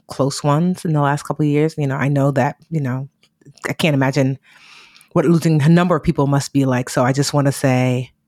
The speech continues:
you know, I wanna acknowledge that. And two, you are doing something that my therapist, who's helped me through my grief,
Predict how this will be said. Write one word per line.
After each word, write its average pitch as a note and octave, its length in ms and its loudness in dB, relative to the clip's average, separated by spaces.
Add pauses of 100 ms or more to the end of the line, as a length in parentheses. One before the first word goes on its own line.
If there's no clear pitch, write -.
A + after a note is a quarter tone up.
(420)
you E3+ 140 0
know, C3+ 240 -4
I F3 80 2
wanna F3+ 220 4
acknowledge C#3 420 -2
that. B2+ 340 -4
And D3+ 180 -4
two, D#3 560 2 (360)
you F#3 280 2
are G#3 100 4
doing E3 320 2
something D3 520 -4
that C3 220 -4
my C#3+ 580 -2 (100)
therapist, B2+ 520 -4
who's - 160 -8
helped C3 160 -6
me C#3+ 40 -8
through C3+ 160 -6
my C3+ 140 -4
grief, B2+ 300 -6